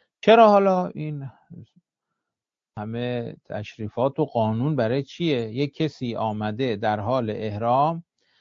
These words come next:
یه حیوانی رو شکار کرده، کشته، برای اینکه مثلاً از گوشتش بخوره. البته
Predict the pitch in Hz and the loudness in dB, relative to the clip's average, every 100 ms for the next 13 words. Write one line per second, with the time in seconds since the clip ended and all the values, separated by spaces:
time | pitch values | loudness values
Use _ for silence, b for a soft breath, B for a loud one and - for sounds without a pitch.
0 | _ _ 135 165 135 123 113 135 170 180 | _ _ -2 0 0 -2 0 0 0 -2
1 | 170 165 160 160 151 127 - 131 117 117 | -2 0 -2 -4 -8 -8 -2 -2 -2 -4
2 | 110 101 107 104 110 107 - 135 151 160 | -6 -6 -10 -10 -12 -12 -12 -8 -6 -8
3 | 165 110 117 120 117 120 113 - 98 107 | -8 -8 -6 -8 -10 -10 -12 -14 -12 -10
4 | 113 98 98 104 - 98 - 90 90 90 | -10 -12 -12 -16 -16 -20 -18 -18 -16 -14
5 | 90 95 95 135 | -12 -14 -12 -12